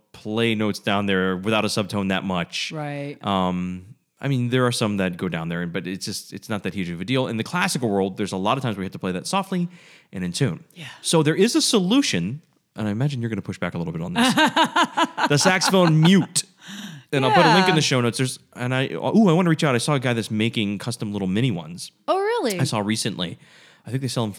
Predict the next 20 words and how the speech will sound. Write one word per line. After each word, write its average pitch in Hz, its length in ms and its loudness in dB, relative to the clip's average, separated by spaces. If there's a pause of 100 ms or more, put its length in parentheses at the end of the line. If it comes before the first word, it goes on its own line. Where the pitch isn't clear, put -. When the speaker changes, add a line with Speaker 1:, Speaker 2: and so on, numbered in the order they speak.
Speaker 1:
on 101 200 -4
Mer-, 95 340 -2
Meridian 107 840 0
Winds. 85 600 -8 (220)
Speaker 2:
Okay. 95 300 -2
Speaker 1:
Um, 90 140 -8
I 95 40 -8
saw 104 240 -2
a 95 40 -2
picture 107 240 -8
of 90 80 -6
a 90 40 -6
guy 87 260 -2
with 87 160 -8
his 95 160 -8
little 92 280 -6
mutes, 101 260 -10
and 95 140 -6
that's 98 140 -6
cool. 170 340 0